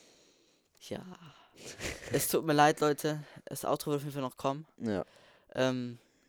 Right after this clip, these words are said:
Speaker 1: ja, ihr wisst ja, alle, die in meiner Klasse sind oder in meiner Schule, ist ein bisschen anstrengend, alles mit den ganzen scheiß Videokonferenzen.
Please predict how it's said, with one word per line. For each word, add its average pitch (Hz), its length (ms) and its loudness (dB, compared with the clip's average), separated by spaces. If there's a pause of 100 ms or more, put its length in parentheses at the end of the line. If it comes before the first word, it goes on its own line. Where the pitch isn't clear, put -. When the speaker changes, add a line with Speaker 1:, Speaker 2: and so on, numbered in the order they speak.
(160)
Speaker 1:
ja, 110 240 -6
ihr - 140 -6
wisst - 280 -2
ja, 127 160 0 (240)
alle, 123 220 2
die 120 200 -4
in 117 220 -4 (200)
meiner - 240 -8
Klasse - 360 -4
sind 120 100 -4
oder 117 200 0
in 113 60 -2
meiner 113 240 -4
Schule, 120 320 -6 (1500)
ist - 160 -4
ein - 20 -8
bisschen 170 240 0
anstrengend, 156 440 -2
alles 151 160 -2
mit 156 80 -2
den 147 40 -2
ganzen 147 300 -2
scheiß - 260 -2
Videokonferenzen. 151 800 -2